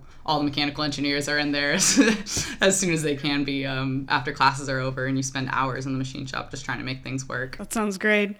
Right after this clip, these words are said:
Speaker 2: And in terms of software development, is this also a component of mechanical engineering and mechanical design?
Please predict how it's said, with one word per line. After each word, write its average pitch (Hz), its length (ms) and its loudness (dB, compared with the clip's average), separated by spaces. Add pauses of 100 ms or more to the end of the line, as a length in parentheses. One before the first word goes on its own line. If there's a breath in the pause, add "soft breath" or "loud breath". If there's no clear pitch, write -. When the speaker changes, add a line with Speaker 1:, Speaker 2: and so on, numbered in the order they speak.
Speaker 2:
And 208 440 2 (180)
in 240 240 6
terms 240 540 6
of 214 460 4 (220)
software 226 580 6
development, 208 760 4 (380)
is 220 220 -2
this 226 200 6
also 247 380 6
a 220 100 8
component 208 920 0 (120)
of 185 460 -2
mechanical 196 500 -2
engineering 185 480 0
and 180 120 -4
mechanical 185 500 -6
design? 202 480 -6